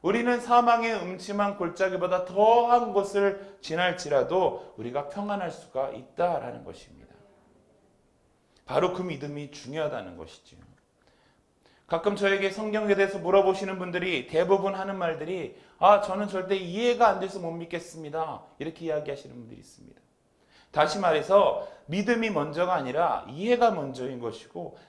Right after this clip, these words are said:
내가 이해를 할 수 있어야, 내가 납득을 할 수 있어야 내가 그 이해가 믿음으로 이어진다는 것입니다. 하지만 여러분, 과연 이 믿음보다 이해가 먼저일까요?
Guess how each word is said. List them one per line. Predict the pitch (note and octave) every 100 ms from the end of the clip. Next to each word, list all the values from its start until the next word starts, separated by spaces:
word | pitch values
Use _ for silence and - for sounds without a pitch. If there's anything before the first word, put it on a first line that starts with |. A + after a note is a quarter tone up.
| -
내가 | C3+ G3 G3+ A3
이해를 | - F#3 G3+ G3+
할 | G#3
수 | G#3 F#3+
있어야, | A#2+ - A#2 B2+ A2
내가 | B2+ F3 -
납득을 | D3 - - G#3 G#3
할 | G#3
수 | G#3 G3+
있어야 | D3+ - E3+ F3+ A#3 B3+ - -
내가 | C3 E3 F3+
그 | E3
이해가 | D#3 D3 C#3+ E3+ G#3 - -
믿음으로 | C#3 D#3+ E3+ D3 B2 C#3 C3
이어진다는 | B2 D3+ D#3 D#3 C3+ G#2+
것입니다. | F#2 - - - _ _ _ _ _ _ _ _ _ _ _
하지만 | F3+ F#3+ G3+
여러분, | F#3 E3+ E3 F3 G#2+ -
과연 | - F3 A#3 A#3+ A#3+ - - -
이 | F#3+
믿음보다 | D3 F3+ A3 G#3+ F#3+ F3 F3
이해가 | B2 C#3 D#3 D#3 D3
먼저일까요? | G#2 G2+ B2+ A#2 - F#2 F2